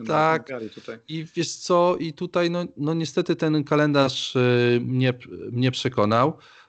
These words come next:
Speaker 1: Raz, że grał w sumie z najłatwiejszym przeciwnikiem w tej, w tej kolejce. N-,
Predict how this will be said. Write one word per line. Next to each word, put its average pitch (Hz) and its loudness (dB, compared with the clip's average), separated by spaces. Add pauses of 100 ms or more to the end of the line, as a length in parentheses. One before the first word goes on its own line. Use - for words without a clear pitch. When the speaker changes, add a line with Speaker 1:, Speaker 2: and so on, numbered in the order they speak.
(120)
Speaker 1:
Raz, 127 4
że 131 0
grał 123 2
w - -10
sumie 120 -2
z - -4
najłatwiejszym 117 -2
przeciwnikiem 107 -4
w 98 -18
tej, 104 -2
w - -20
tej 120 0
kolejce. 120 0
N-, 131 -4